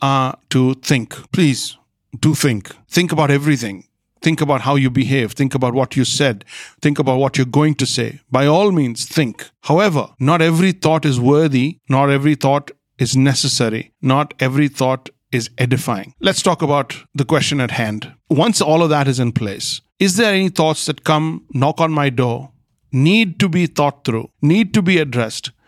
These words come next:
and then you're dismissing it because you don't like it,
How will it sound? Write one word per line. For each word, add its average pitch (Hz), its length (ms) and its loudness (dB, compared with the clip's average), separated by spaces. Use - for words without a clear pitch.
and 135 220 2
then 165 320 2
you're 143 520 0
dismissing 160 520 0
it 147 180 -2
because 131 360 -2
you 143 100 2
don't 139 220 2
like 123 360 2
it, - 200 -6